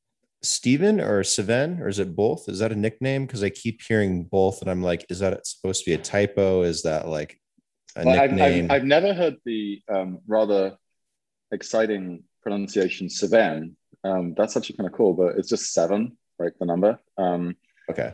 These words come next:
Speaker 2: but yeah, full name is Stephen Waterhouse. Um, but, uh, I go by Seven as a nickname.
Speaker 1: What, where did, uh, Seven come along? Who gave you that?
Speaker 2: Uh, actually, it was one of my co-founders at Orchid, uh, Brian Fox.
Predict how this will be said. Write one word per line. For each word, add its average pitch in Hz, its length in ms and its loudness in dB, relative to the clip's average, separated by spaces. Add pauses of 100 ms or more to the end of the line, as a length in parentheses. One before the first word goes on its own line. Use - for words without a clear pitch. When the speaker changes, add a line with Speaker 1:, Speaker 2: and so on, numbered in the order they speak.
Speaker 2:
but 98 80 4
yeah, 98 200 6 (240)
full 123 140 -2
name 107 200 -2
is 90 340 -8
Stephen 92 420 -2
Waterhouse. 87 760 -2 (120)
Um, 82 400 -4 (520)
but, 82 180 2 (140)
uh, 82 360 4
I 82 100 0
go 82 180 0
by 78 140 -4
Seven 78 520 -2
as 80 80 -8
a 80 60 -6
nickname. 80 420 -8 (1200)
Speaker 1:
What, 92 280 0
where 95 200 4
did, 95 220 2
uh, 85 180 2
Seven 90 460 0
come 80 180 -8
along? 78 440 -4 (180)
Who 101 80 -8
gave 87 200 -2
you 85 120 -2
that? 85 300 -2 (600)
Speaker 2:
Uh, 90 480 4
actually, 101 220 2
it 120 40 6
was - 180 -2 (340)
one 95 240 0
of 95 60 0
my 92 100 2
co-founders 90 600 0
at 85 60 -2
Orchid, 92 400 -2 (100)
uh, 82 140 -4
Brian 82 300 0
Fox. - 440 -2